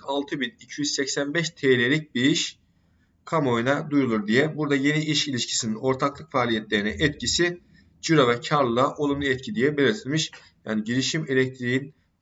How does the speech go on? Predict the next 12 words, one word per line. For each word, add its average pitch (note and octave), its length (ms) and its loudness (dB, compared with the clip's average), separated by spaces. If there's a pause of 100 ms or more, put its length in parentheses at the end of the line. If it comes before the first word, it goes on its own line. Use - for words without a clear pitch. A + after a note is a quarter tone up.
bayağı B2+ 360 6
işini B2+ 500 -2
sizlerle A#2+ 680 2
paylaşıyorum A#2 600 0
arkadaşlar. G#2 600 -2 (320)
Girişim C#3+ 400 2
elektrikle D#3 560 2
ilgili D3 220 4
size D3 220 -2
şunu D3+ 220 -2
söyleyeyim A2 380 2
arkadaşlar. G#2+ 640 0